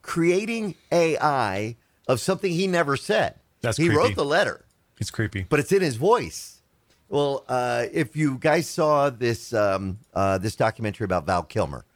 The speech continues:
Speaker 1: it's on, uh, it's on Amazon Prime. It is top notch, right?
Speaker 2: Really?
Speaker 1: Oh,
Speaker 2: Val
Speaker 1: yeah.
Speaker 2: Kilmer?
Speaker 1: Val Kilmer. It's really well done. Val Kilmer, who, um, I think up until twenty, I wanna say fifteen, sixteen, suddenly would,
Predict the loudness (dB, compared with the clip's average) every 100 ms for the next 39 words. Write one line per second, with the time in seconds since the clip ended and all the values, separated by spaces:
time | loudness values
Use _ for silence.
0 | _ _ -4 2 2 2 -2 -6 -6 -4
1 | -2 -2 -4 -2 -2 0 -2 -4 -6 -6
2 | -8 -8 -2 0 0 -4 -10 _ _ _
3 | _ _ _ _ _ -2 0 2 0 -4
4 | -8 -18 -20 _ -8 -2 0 0 -4 -8
5 | 0 2 2 0 -4 -2 -2 -4 _ 0
6 | 0 0 -2 -4 -12 -8 -8 -6 -4 0
7 | 0 0 0 -2 -4 -8 _ _ _ _
8 | 0 2 2 0 0 0 0 0 0 0
9 | -2 -4 _ 0 2 2 0 -4 -8 _
10 | _ _ _ -6 -4 -4 -2 -4 -4 -4
11 | -4 -2 -4 -2 -4 -2 -2 -2 -2 -6
12 | -6 -8 -4 -2 -4 -4 -8 -6 -4 -2
13 | -4 -6 -8 -6 -2 -2 -2 -4 -4